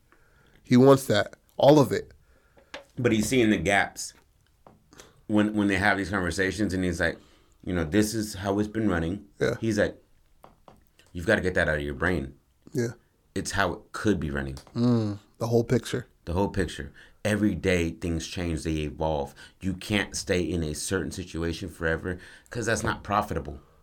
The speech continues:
Speaker 2: And the more profit you bring to a company, the more you mean to them. And he's just like, "Fuck, I've been sitting here with the same game
Speaker 1: <laughs>
Speaker 2: plan
Speaker 1: And this nigga's
Speaker 2: for
Speaker 1: younger than me.
Speaker 2: fifteen years.
Speaker 1: Yeah.
Speaker 2: And I thought I had it.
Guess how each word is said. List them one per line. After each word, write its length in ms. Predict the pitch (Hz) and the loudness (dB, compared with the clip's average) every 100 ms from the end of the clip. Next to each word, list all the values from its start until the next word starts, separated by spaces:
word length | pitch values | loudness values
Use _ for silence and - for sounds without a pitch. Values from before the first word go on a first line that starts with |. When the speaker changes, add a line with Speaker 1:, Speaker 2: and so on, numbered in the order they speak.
| _ _ _ _ - | _ _ _ _ -4
Speaker 2:
And 200 | 101 98 | -2 0
the 60 | 92 | 0
more 240 | 104 117 | 2 2
profit 340 | - 123 113 | 2 0 0
you 80 | 110 | -2
bring 160 | 113 120 | -2 0
to 80 | 110 | 0
a 40 | |
company, 460 | 117 117 120 123 - - _ _ _ _ _ _ - | 0 -2 -2 -4 -6 -18 _ _ _ _ _ _ -4
the 80 | 90 | -2
more 260 | 90 95 | 2 2
you 120 | 92 85 | 2 2
mean 180 | 82 | 0
to 80 | 76 | -2
them. 220 | 65 67 - _ _ _ - - | -6 -12 -18 _ _ _ -20 -8
And 120 | 98 104 | -2 0
he's 140 | 104 | 0
just 160 | 90 - | -2 -6
like, 180 | - - | -10 -14
"Fuck, 460 | - - 95 87 | -14 -2 -2 0
I've 120 | 92 104 | 0 0
been 140 | 107 | 0
sitting 240 | 107 104 | -2 -4
here 320 | 98 98 92 92 - - | -2 -2 -4 -8 -14 -10
with 160 | 95 | -6
the 80 | 92 | -6
same 380 | - 101 98 101 | -4 0 2 2
game 260 | 92 104 | 4 4
Speaker 1:
<laughs> 0 | |
Speaker 2:
plan 460 | 143 156 82 73 - | 4 2 2 -4 -2
Speaker 1:
And 100 | 131 | 4
this 120 | 147 147 | 4 6
nigga's 240 | 135 104 | 6 6
Speaker 2:
for 40 | 117 | 6
Speaker 1:
younger 280 | 123 131 | 6 6
than 120 | 120 113 | 6 6
me. 60 | |
Speaker 2:
fifteen 240 | 127 117 104 | 6 6 6
years. 320 | 110 85 113 | 4 2 2
Speaker 1:
Yeah. 240 | 120 107 - _ _ - - _ _ _ _ _ | 4 2 -2 _ _ -20 -20 _ _ _ _ _
Speaker 2:
And 140 | 120 120 | 0 2
I 80 | 110 | 2
thought 300 | - 113 113 | 2 4 6
I 100 | 104 | 4
had 260 | 101 117 | 2 0
it. 200 | 90 - | 0 -10